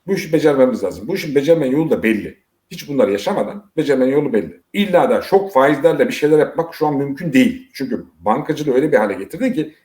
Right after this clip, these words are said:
likidasyonu sen kendin sağlıyorsun. Maliyetleri artacak, bankalarına maliyetler artacak. Banka, bankalar günlük nakit yönetimini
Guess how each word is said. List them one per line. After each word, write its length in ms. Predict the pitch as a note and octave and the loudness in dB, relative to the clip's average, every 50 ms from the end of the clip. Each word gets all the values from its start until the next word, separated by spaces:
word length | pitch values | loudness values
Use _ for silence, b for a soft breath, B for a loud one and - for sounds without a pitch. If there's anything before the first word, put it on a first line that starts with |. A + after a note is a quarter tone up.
| B - | B -4
likidasyonu 480 | C3+ C#3 - F3 F3+ F3 E3+ F#3+ F#3 | -4 -2 2 2 2 4 4 0 0
sen 160 | D#3+ E3 D#3 D#3 | 0 0 0 2
kendin 200 | E3 D#3+ E3 E3 | 0 0 0 0
sağlıyorsun. 460 | E3 B2 G2 F2 E2 - - - _ - | 0 0 -2 -2 -4 -10 -12 -18 _ -2
Maliyetleri 440 | A2 C#3+ F3 G3 F#3+ G3 F#3+ G3 | 2 2 4 4 2 4 4 4
artacak, 280 | F#3+ G3 G3+ G3 G#3 G3+ G3+ G#3+ | 4 4 2 0 0 -2 2 2
bankalarına 380 | C#3 E3+ F#3+ F#3+ F#3 F3 B2+ B2 | 0 2 2 4 4 4 4 4
maliyetler 420 | A#2 A#2 A2+ G#2+ A2 G#2 - A2+ | 2 2 2 2 2 0 2 0
artacak. 300 | G#2 - - G#2 - - | 0 0 -2 -10 -6 -2
Banka, 320 | B2 D3 E3 D#3+ - - - - _ _ - | 0 0 2 2 0 -2 -2 -12 _ _ -4
bankalar 360 | A#3 B3+ C#4 C4+ - D3 C3+ | -2 -2 0 2 2 2 2
günlük 380 | B2 A#2 C3+ C#3 - - - A#2 | 0 0 -2 -2 -2 -4 -2 -2
nakit 260 | B2+ B2 - - - | -2 -2 -2 0 2
yönetimini 500 | D#3 D3+ D3+ D3+ D#3 D#3+ D#3+ C#3+ - | 2 2 2 2 2 2 4 2 2